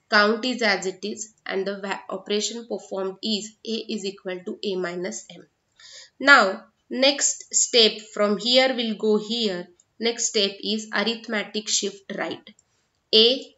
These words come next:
Q, Q minus one. So this three num-, three registers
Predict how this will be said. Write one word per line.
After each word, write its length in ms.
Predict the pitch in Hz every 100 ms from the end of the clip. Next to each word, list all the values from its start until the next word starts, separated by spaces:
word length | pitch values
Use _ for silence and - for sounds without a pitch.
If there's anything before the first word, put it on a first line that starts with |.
| _
Q, 460 | - 214 208 269 - -
Q 160 | 220
minus 480 | 208 180 175 175 -
one. 180 | - - - - _
So 400 | - 226 220 185
this 360 | 214 226 - -
three 200 | 277 269
num-, 340 | 247 196 170 - _ -
three 420 | 240 269 320 _ _ _ _ _ _ 196
registers 680 | 208 208 196 - - -